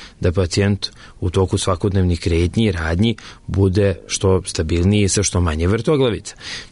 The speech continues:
E sad, da kažem, za te neke preporuke što je, e, pitala, e, slušateljka, e, obično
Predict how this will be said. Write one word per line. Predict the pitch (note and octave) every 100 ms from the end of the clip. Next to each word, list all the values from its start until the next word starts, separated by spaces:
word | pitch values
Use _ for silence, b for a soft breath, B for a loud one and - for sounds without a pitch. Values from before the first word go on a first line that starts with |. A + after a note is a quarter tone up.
| - A#2+
E | B2
sad, | C#3 C3+ B2 B2+ B2
da | A2+ A#2
kažem, | B2+ B2+ B2+
za | A#2 G#2+
te | C3
neke | C3 B2 G#2+
preporuke | B2 A#2 B2 G#2+ G#2
što | - G#2+
je, | G#2+ G#2
e, | F#2 - F#2+ F#2 F2+
pitala, | G2 F2+ G2 F#2+ F2 E2+ E2 F2+
e, | - F2 E2+ E2 -
slušateljka, | G2 - A#2+ F3+ E3+ F#3+
e, | - - - - A2+ G#2+ G#2 G2+ G2 G2 F2+ D2 C#2 C2 B1+ B1 A#1+
obično | G#2+ G#2+ C3+ - A2+ E2